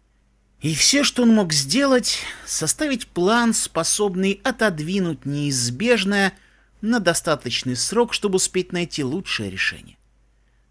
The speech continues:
План о наступлении всеобщего блага, о котором они с Геллертом мечтали, находился в отчаянном положении, грозя окончательно сорваться.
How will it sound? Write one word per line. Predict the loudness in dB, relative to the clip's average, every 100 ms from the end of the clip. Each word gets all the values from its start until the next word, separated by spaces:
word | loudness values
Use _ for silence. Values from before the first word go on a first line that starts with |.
| _
План | 0 4 6 6
о |
наступлении | 4 2 -2 -4 0 4 4 4
всеобщего | 0 -2 -2 0 -2 -2 -2
блага, | -2 0 2 2 2 0
о | 0 -4
котором | -8 -8 -4 -2 -2
они | -2
с | -2 -4
Геллертом | -2 0 0 -2 -4 -4
мечтали, | -2 -2 -2 0 2 2 -2 -6 _ _ _ _ _ _ _ -8
находился | -2 0 0 2 2 2
в |
отчаянном | 2 2 2 4 2
положении, | 2 0 0 0 2 4 2
грозя | 0 -2 0 2 2
окончательно | 2 -2 -2 -4 -4 -4 -4
сорваться. | -4 -4 -6 -6 -10